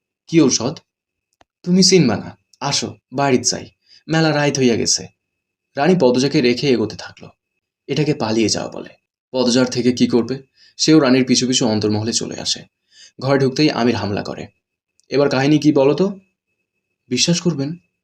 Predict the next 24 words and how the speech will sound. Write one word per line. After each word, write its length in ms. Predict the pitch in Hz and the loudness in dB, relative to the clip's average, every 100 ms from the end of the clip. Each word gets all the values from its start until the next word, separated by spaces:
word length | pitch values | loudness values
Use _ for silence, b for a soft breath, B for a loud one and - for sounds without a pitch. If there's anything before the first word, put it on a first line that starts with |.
| _ _ _ _ _ _ | _ _ _ _ _ _
"তোমার 200 | 113 110 | -6 -4
কথা 240 | 107 104 110 | -4 -6 -6
বিশ্বাস 320 | 110 - - | -6 -6 -6
করবো 220 | 127 123 | -8 -8
না, 220 | 117 - _ _ _ _ | -10 -14 _ _ _ _
এ 80 | 117 | -8
হয়?" 340 | 98 107 104 - _ _ _ _ _ _ _ 117 | -6 -6 -8 -16 _ _ _ _ _ _ _ -2
"রানী 320 | 127 156 190 | 2 4 4
আপা 160 | 196 | 2
প্রায় 220 | - 185 175 | 0 0 2
জঙ্গলের 480 | 147 147 160 180 | 2 0 2 2
ভেতর 280 | 147 135 117 | 2 -2 -6
যায়, 220 | - - - _ _ _ _ | -8 -12 -16 _ _ _ _
আমি 160 | 143 151 | -4 0
জানলা 300 | 139 139 135 | 0 -2 -2
থেকে 180 | 131 | -2
দেখি। 340 | 120 107 - - _ _ _ _ _ _ 170 | -2 -4 -10 -16 _ _ _ _ _ _ 0
উনি 180 | 175 | 2
এমনভাবে 440 | 135 127 156 160 175 | 4 4 4 4 2
যান 240 | 202 170 | 2 2
যেন 160 | 160 165 | 2 2
চুরি 260 | 165 151 | 2 0
করতে 260 | 131 113 - | 0 -2 -6
যাচ্ছেন।" 400 | 95 95 - 87 | -10 -8 -8 -10